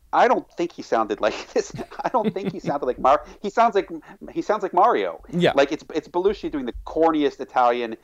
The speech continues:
Speaker 1: impression. And I don't think he Rebo-, Rebozo was Italian even. Wasn't he Cuban? I don't know. But
Speaker 2: <laughs>
Speaker 1: the, he's like, "Hey, I'm a Billy Rebozo. We're gonna sell you the, the." So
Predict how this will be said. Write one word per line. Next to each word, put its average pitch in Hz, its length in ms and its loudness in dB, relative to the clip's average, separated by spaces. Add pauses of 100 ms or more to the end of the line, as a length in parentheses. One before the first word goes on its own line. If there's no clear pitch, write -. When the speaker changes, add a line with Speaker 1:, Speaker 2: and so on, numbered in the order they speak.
(260)
Speaker 1:
impression. 117 500 -2
And 104 160 -12
I 117 80 -6
don't 190 140 -6
think 107 120 -16
he 110 60 -16
Rebo-, 104 440 -4
Rebozo 120 340 -6
was 110 100 -4
Italian 175 400 -2
even. 87 200 -8
Wasn't - 280 -10
he - 60 -20
Cuban? - 260 -8
I - 80 2
don't 143 100 4
know. 90 120 -2 (300)
But 143 340 0 (120)
Speaker 2:
<laughs> - 120 -14
Speaker 1:
the, 151 200 4
he's 151 180 -6
like, 147 100 -4
"Hey, 165 560 2 (360)
I'm 220 280 0
a 208 140 2
Billy 262 200 -2
Rebozo. 247 460 0
We're 247 120 -6
gonna 262 180 -4
sell 294 180 2
you 294 100 -2
the, 285 100 -8
the." 277 160 -4 (100)
So 170 180 0